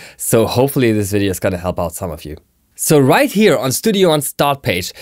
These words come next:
that's where we can directly enter the preferences and set all of the path locations that we need to set in order to run Studio One perfectly with all of our sound content and plugins and so forth.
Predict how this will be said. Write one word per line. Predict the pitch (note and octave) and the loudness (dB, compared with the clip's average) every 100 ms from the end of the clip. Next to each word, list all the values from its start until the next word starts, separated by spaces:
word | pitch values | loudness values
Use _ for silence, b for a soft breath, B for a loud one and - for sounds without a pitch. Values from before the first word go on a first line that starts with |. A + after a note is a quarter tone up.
| B | B
that's | - A2+ D3 - - | -4 0 0 0 -4
where | B2+ D3+ | 2 2
we | D3+ | 2
can | C#3 C3+ C3+ C3 B B | 2 0 0 -2 B B
directly | - B2+ E3+ F3+ D3+ | 2 4 4 2 0
enter | B2 C3+ C#3 | 2 2 2
the | A#2 | 0
preferences | - F#3+ G#3 C3+ A#2 - G#2+ G#2 - | 2 0 2 0 2 0 0 -2 -4
and | A#2 A#2 | -2 -2
set | - C#3+ A2+ _ | 0 0 0 _
all | D#3+ A3 F3+ | 2 2 2
of | F3 | -2
the | - C#3 | 0 -2
path | - B2 B2 - | 0 -4 -4 -2
locations | A2 - A2+ G#2 A#2 G#2+ - | -2 0 0 0 -2 -4 -2
that | - - | -4 -2
we | A2 | 0
need | A2 A2 | -2 -2
to | G#2+ | -4
set | - A2+ G2+ B B - | 0 0 0 B B -4
in | B2 | 0
order | A2 A2 G#2+ | 2 2 2
to | G#2 - G#2 | -2 -2 0
run | G#2+ G#2 | 0 0
Studio | G2 - A#2 G#2 G#2 G2+ | -4 -6 -2 -2 0 -2
One | F#2 F#2 F#2 | -2 -6 -10
perfectly | - A#2+ - G#2 - G2 F#2+ B B | -2 -2 0 -6 -4 -4 -6 B B
with | - G#2+ G#2 - | -2 -2 -2 2
all | B2+ B2+ | 4 4
of | A2+ | 2
our | G#2+ G#2 - B B | 2 0 -2 B B
sound | - A#2+ A#2 A2 | -2 2 2 0
content | A2+ G#2+ G2+ G#2 G2 G2 b b - | -2 -2 0 -2 -2 -4 b b -4
and | G2 F#2+ F2+ | -2 -2 -6
plugins | - G2+ G2 F#2+ F2+ - | -2 0 0 -2 -4 -6
and | - F2+ | -8 -6
so | F2 - G2+ | -6 -4 -4
forth. | F2+ D#2 - | -4 -8 -8